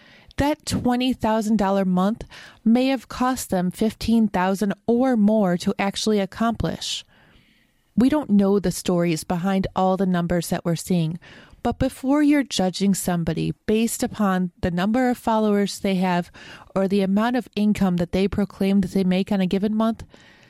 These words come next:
think first about the impact that they're making with their community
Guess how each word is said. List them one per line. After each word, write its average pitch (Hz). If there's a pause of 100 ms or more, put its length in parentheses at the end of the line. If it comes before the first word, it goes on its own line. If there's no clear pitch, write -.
(600)
think 302
first -
about 220
the -
impact 294
that -
they're 233
making 214
with 196
their 185
community 175